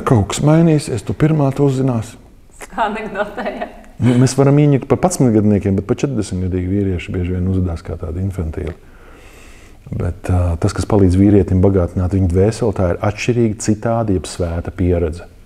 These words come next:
Speaker 1: Tas nozīmē, vienu dienu nāks atvadīties no čomiem un sākt, piemēram, ceļot, lasīt grāmatas, dzeju no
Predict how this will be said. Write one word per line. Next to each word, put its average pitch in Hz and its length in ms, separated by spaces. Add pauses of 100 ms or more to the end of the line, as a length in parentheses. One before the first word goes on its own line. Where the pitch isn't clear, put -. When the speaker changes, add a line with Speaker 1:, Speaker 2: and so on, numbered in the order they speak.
(240)
Speaker 1:
Tas 101 160
nozīmē, 101 400
vienu 90 200
dienu 104 240
nāks 98 240
atvadīties 92 480
no 92 140
čomiem 98 380 (840)
un 113 160
sākt, 85 260
piemēram, 92 380
ceļot, 92 400 (540)
lasīt 95 320
grāmatas, 101 580 (1900)
dzeju 101 360
no 87 100